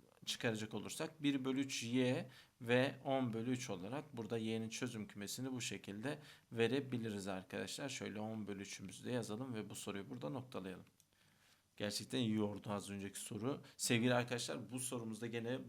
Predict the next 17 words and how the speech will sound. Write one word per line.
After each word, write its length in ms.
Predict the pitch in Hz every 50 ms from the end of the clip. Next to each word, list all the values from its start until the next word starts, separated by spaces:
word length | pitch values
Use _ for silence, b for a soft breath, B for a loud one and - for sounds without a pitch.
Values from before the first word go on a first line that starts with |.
| 113
bu 320 | 120 127 123 123 120 110 107
videodaki 680 | 113 101 110 107 104 104 104 101 - - - 120 107
boş 280 | 110 113 110 - - -
bıraktığım 340 | 110 104 104 - 101 98 95
sorulardan 580 | - - 131 123 117 113 110 104 98 120 120
olsun. 440 | 123 117 104 - - 127 127 127 127 -
Tekrar 280 | - 123 120 123 117 113
hatırlatalım. 640 | 113 113 113 - 110 110 104 - 107 110 120 120
Twitter 320 | - - 127 120 120 - 104
üzerinden 600 | 107 95 101 101 101 101 101 117 120 117 110 104
veya 260 | 107 104 101 95 95
Discord 360 | 110 - - - 117 107 -
üzerinden 560 | - 107 95 107 98 98 101 104 107 107 104
bize 200 | 104 101 - 113
ulaşabilirsiniz 800 | 113 113 113 107 107 - - 117 101 107 101 101 - - 107 101 104
sorularınız 640 | - - - 113 104 101 104 104 98 95 95 92
için. 200 | - - 131 131